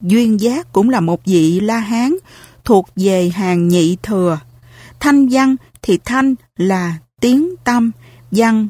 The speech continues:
là nghe thấy, có nghĩa là nghe thấy lời Phật nói mà ngộ đạo. Phật nói những lời gì? Nói Pháp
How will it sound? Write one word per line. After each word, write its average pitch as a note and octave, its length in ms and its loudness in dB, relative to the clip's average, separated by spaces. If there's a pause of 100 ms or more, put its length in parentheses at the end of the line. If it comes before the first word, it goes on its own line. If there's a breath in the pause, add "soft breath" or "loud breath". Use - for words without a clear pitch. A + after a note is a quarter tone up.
là F3+ 140 2
nghe G#3+ 420 0
thấy, B3 360 -2 (300 soft breath)
có D#4+ 120 4
nghĩa G#3+ 200 4
là G#3 220 -2 (300 soft breath)
nghe C4+ 380 4
thấy E4+ 220 0
lời F3+ 300 2
Phật - 280 -4
nói G#3+ 540 0
mà F3 320 2
ngộ D#3 500 0
đạo. D#3+ 440 -2 (460 soft breath)
Phật A3 280 -2
nói A#3+ 420 0
những A3 160 2
lời G3 180 2
gì? E3 320 2 (440 soft breath)
Nói A3 260 2
Pháp C#4 340 -6